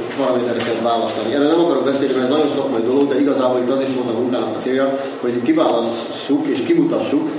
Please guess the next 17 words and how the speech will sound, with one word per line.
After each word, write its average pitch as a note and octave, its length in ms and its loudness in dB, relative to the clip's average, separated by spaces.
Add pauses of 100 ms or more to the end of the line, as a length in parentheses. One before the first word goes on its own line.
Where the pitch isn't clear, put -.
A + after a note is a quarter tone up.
(100)
egy B2+ 100 -4
szakdolgozó A#2 580 0
segített, A#2+ 440 -2
aki A#2 180 -4
a, A2+ 140 -2 (440)
a, A#2 80 -2 (480)
a, C3 80 -6 (160)
a - 80 -6
számításokat C#3 680 -2
és A2+ 100 -6
a A#2+ 120 -6
fabából A2+ 420 -2
részeket A#2 400 -2
megcsinálta, A2+ 480 -6
hál' G#2 120 -4
Istennek G#2 360 -6
helyettem. A#2+ 500 -4